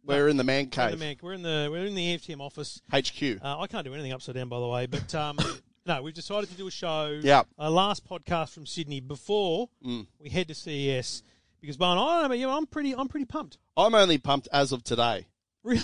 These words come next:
Speaker 1: Yeah, it just hit me driving here that we're off to America on Thursday. It's fantastic.
Speaker 2: I'm, uh,
Speaker 1: It's gonna be a lot cooler there. It's very hot here. You may notice we look a bit red and sweaty.
Speaker 2: I'm quite nervous because
Speaker 1: What are you nervous?
Speaker 2: it's, mate, it's just, it's
Speaker 1: You've been to a hundred of them.
Speaker 2: We've set up the office. We've had so, we've been so busy the last three months
Speaker 1: Mm.
Speaker 2: that I'm not, I haven't put the normal preparation into the show.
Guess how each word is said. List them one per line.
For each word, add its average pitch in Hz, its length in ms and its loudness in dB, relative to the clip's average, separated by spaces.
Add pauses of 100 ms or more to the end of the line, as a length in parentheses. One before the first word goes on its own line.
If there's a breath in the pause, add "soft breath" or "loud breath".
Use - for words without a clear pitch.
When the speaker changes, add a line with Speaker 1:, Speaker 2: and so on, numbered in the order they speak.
Speaker 1:
Yeah, 180 200 4
it 139 60 4
just 156 180 0
hit 165 160 0
me 151 80 0
driving 143 360 4
here 131 120 2
that 127 100 0
we're 123 100 2
off 147 140 2
to 143 80 -2
America 110 380 -2
on 104 100 -6
Thursday. 104 420 -8
It's 101 120 -12
fantastic. 117 580 -6
Speaker 2:
I'm, 196 400 -6
uh, 143 240 -2
Speaker 1:
It's 135 80 0
gonna 208 80 2
be 165 60 6
a - 40 6
lot 151 120 4
cooler 165 340 2
there. 107 160 -2
It's 139 120 -4
very 165 160 -4
hot 147 200 -4
here. 120 140 -8
You 110 80 -2
may 139 180 0
notice 123 300 -2
we 110 60 -6
look 117 100 -6
a 113 40 -6
bit 107 140 -6
red 110 260 0
and 110 120 -10
sweaty. 107 400 -8 (120)
Speaker 2:
I'm 196 220 -8
quite 147 260 -2
nervous 143 540 -10 (220)
because 147 340 -8
Speaker 1:
What 160 60 2
are - 20 4
you 190 60 0
nervous? 196 260 0
Speaker 2:
it's, - 140 -10
mate, 226 180 -6
it's - 160 -14
just, - 300 -8
it's - 320 -6
Speaker 1:
You've 202 100 -6
been 233 140 2
to 190 80 2
a - 20 4
hundred 214 320 2
of 135 100 6
them. 104 100 -4
Speaker 2:
We've - 100 -6
set 240 220 -2
up 262 120 -2
the 180 120 -6
office. 185 340 -8
We've 175 120 -10
had 175 200 -2
so, 220 240 -8
we've 190 120 -12
been 233 160 -6
so 214 160 -4
busy 180 320 -8
the 156 120 -4
last 147 260 -4
three 143 140 -10
months 131 300 -8
Speaker 1:
Mm. 117 180 -6
Speaker 2:
that 160 100 -12
I'm 165 160 -10
not, 170 180 -8
I 151 120 0
haven't 196 260 0
put 196 140 -6
the 160 100 -4
normal 160 380 -4
preparation 139 760 -4
into 139 240 -12
the 123 80 -12
show. 117 220 -12